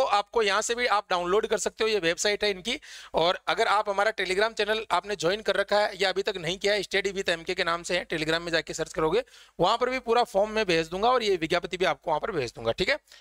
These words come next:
चलिए, अब यहाँ पर देखिएगा, जो इसके अंदर आपको ऑनलाइन आवेदन भेजना है, वो कहाँ भेजना है दोस्तों? ये इनकी मेल आईडी है, इस मेल आईडी पर आपको जो है आवेदन भेजना है। जैसे आपके डॉक्यूमेंट हो गए वो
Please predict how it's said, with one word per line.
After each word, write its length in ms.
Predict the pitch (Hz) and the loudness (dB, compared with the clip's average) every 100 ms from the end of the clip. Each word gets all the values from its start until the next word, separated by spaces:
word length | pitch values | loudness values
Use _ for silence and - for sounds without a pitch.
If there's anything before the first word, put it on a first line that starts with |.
| _ - | _ -4
चलिए, 260 | 156 120 - - - - - | -2 -4 -10 -14 -14 -14 -2
अब 140 | 202 240 | 0 2
यहाँ 160 | 240 | 0
पर 120 | 262 | 0
देखिएगा, 420 | 240 233 247 254 311 _ _ _ _ | -2 0 2 0 -2 _ _ _ _
जो 200 | 180 240 269 | 2 2 2
इसके 220 | - - 254 | -2 0 0
अंदर 240 | 240 262 | 2 2
आपको 380 | 214 220 254 240 _ 196 | 4 2 2 0 _ 0
ऑनलाइन 320 | 202 214 247 | 4 4 4
आवेदन 300 | 208 196 233 | 2 2 0
भेजना 340 | 170 160 180 170 | 0 0 0 -2
है, 160 | 123 - _ | -2 -8 _
वो 160 | 143 220 | 0 0
कहाँ 220 | 220 233 | 4 2
भेजना 260 | 226 208 220 | 2 2 2
है 80 | 220 | 2
दोस्तों? 340 | 220 - 240 302 - | 0 0 -2 -2 -2
ये 160 | 208 247 | 0 0
इनकी 240 | 233 262 | -2 -4
मेल 220 | 214 202 | 0 2
आईडी 280 | 190 160 143 | 2 -2 -4
है, 120 | 117 - _ _ _ | -6 -10 _ _ _
इस 200 | 277 269 254 | -2 -2 2
मेल 200 | 226 240 | 2 2
आईडी 260 | 220 214 | 0 -2
पर 140 | 226 254 | 0 0
आपको 440 | - 185 - 220 | 0 -2 0 -2
जो 140 | 214 202 | 2 2
है 160 | 220 - _ | 2 -2 _
आवेदन 360 | 165 160 170 202 | 0 0 -4 -4
भेजना 320 | 143 113 110 | -4 -4 -2
है। 160 | 107 120 - - - - | -2 -4 -12 -20 -8 -2
जैसे 180 | 175 220 | 2 2
आपके 280 | 190 - 202 | 2 0 0
डॉक्यूमेंट 460 | 175 190 202 226 | 0 0 -2 2
हो 100 | 214 | 2
गए 220 | 208 240 - _ _ _ | 2 0 -2 _ _ _
वो 460 | - 175 247 320 | 0 2 4 2